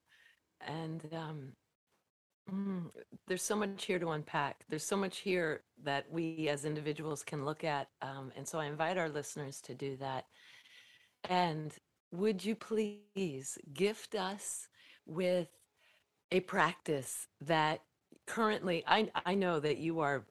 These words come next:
your, your spiritual practice is vast and it's always evolving and it's always expressing. It's not a stagnant, fixed thing. It is a living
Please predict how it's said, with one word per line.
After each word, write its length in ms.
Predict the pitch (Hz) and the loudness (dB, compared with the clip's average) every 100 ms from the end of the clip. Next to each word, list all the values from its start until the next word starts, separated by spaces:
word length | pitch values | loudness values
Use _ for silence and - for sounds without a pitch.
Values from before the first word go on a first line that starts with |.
| _ | _
your, 400 | 151 160 170 160 - - - - _ _ - | -2 2 2 0 -6 -20 -20 -20 _ _ -12
your 220 | - 202 | 0 2
spiritual 400 | 208 - 190 190 | 4 4 4 2
practice 680 | 160 190 156 - 143 - - _ | 2 4 4 2 0 -2 -8 _
is 240 | 135 120 - 120 | -4 -4 -8 -6
vast 540 | - 120 113 92 - - - | 2 2 2 -2 -4 -4 0
and 140 | 143 | 2
it's 160 | 135 - | 0 2
always 340 | 151 196 196 | 4 4 2
evolving 680 | 208 170 147 151 156 143 165 | 0 2 0 2 2 0 -2
and 140 | 147 147 | -2 -2
it's 180 | 135 | -2
always 280 | 165 156 175 | 0 2 0
expressing. 540 | 180 - 151 135 156 143 | -2 -2 0 0 0 -2
It's 160 | 131 | -2
not 160 | 165 151 | 0 0
a 60 | |
stagnant, 680 | 139 - - 139 143 147 143 - - - - - _ _ 139 - - | 0 -2 2 2 2 0 0 -4 -20 -20 -20 -20 _ _ -16 -16 -18
fixed 600 | - - 185 - - - - | -6 0 2 0 -6 -6 -4
thing. 400 | - 151 104 101 | 2 4 2 -4
It 120 | - 135 | -2 0
is 120 | 135 | 0
a 60 | |
living 600 | 127 151 175 170 147 131 | 2 4 4 4 2 -2